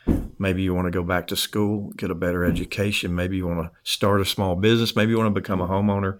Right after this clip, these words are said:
whatever it is at the end of your rainbow, then we want to help walk that with you. And kind of the same for the men in a different way. The men's skills and the workforce development training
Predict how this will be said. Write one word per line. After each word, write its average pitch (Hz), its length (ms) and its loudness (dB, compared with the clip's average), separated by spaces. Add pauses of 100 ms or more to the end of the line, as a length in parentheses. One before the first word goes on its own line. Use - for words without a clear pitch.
(300)
whatever 107 440 6
it 98 140 4
is 92 460 4
at - 140 -8
the 85 180 -6
end 98 200 0
of 85 120 -2
your 82 120 0
rainbow, 82 460 0
then 85 240 -2 (240)
we 127 100 4
want 135 160 4
to 101 60 2
help 104 220 2
walk 104 300 4
that 82 260 0
with 98 260 -2
you. - 280 -6 (600)
And 98 140 -8
kind 170 200 0
of 190 60 6
the 123 60 4
same 110 280 6
for 107 140 -2
the 85 100 2
men 98 380 4
in 87 120 0
a 87 60 2
different 87 360 -2
way. 92 180 0
The 85 80 -2
men's 92 300 0
skills 90 480 0
and 85 100 -2
the 82 220 -4
workforce 90 500 -4
development 90 540 -6
training 101 500 -6